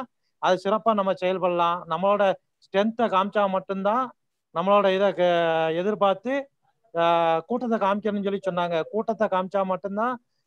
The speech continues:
அரசாங்கத்துக்கு நம்மளை பத்தி தெரியும். நம்ம எத்தனை சதவீதம் விழுக்காடு இருக்கோம், எவ்வளவு பேர் இருக்கோம், நம்ம க-, கமலத்தின் ஐக்கியர் எவ்வளவு பேர் இருக்கோம்னு சொல்லி அக்டோபர் பதினாறுல தனிப்பட்ட முறையில நம்ம வந்து செயல்படுத்தி காமிக்கலாம்.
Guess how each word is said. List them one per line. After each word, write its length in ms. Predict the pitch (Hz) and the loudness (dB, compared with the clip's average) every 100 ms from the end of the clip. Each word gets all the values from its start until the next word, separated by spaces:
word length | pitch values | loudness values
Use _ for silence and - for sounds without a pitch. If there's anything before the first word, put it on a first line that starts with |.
| - | 0
அரசாங்கத்துக்கு 760 | 160 180 226 214 196 196 196 | 0 2 0 0 0 -4 -4
நம்மளை 220 | 214 196 202 | 0 2 0
பத்தி 240 | 202 208 | 0 -4
தெரியும். 480 | - 185 190 214 240 240 _ _ 175 | -2 0 0 0 -2 -8 _ _ -4
நம்ம 180 | 202 | 0
எத்தனை 360 | 185 180 226 226 | 0 0 0 -2
சதவீதம் 360 | 208 202 208 185 | 0 0 0 0
விழுக்காடு 420 | 196 214 202 190 | -2 2 2 2
இருக்கோம், 340 | 180 196 220 220 _ _ _ 165 | 0 2 2 -2 _ _ _ 0
எவ்வளவு 280 | 196 214 | 4 4
பேர் 160 | 202 214 | 4 2
இருக்கோம், 460 | 196 196 202 202 175 | 2 0 2 2 2
நம்ம 320 | 170 190 185 | -2 -2 -2
க-, 180 | - 160 | -2 -6
கமலத்தின் 400 | 175 208 202 202 | -2 -2 -2 -2
ஐக்கியர் 280 | 196 202 190 | -2 -2 0
எவ்வளவு 280 | 185 196 | 2 2
பேர் 120 | 196 185 | 0 -2
இருக்கோம்னு 280 | 185 185 | -4 -6
சொல்லி 160 | 185 233 - _ _ - | -4 -6 -8 _ _ -2
அக்டோபர் 520 | 165 - 233 226 202 185 | -2 0 0 2 0 2
பதினாறுல 440 | 185 196 196 226 247 | 2 2 0 0 -2
தனிப்பட்ட 540 | - 208 220 220 - | -4 -2 -2 -2 -2
முறையில 280 | 202 190 208 | -2 0 -2
நம்ம 200 | 214 190 190 _ _ - | -2 -2 -4 _ _ -6
வந்து 220 | 175 202 240 196 180 | -4 0 2 2 0
செயல்படுத்தி 520 | 196 196 202 202 202 180 | -2 -2 0 -2 -2 0
காமிக்கலாம். 500 | 165 170 165 143 | 0 0 -4 -4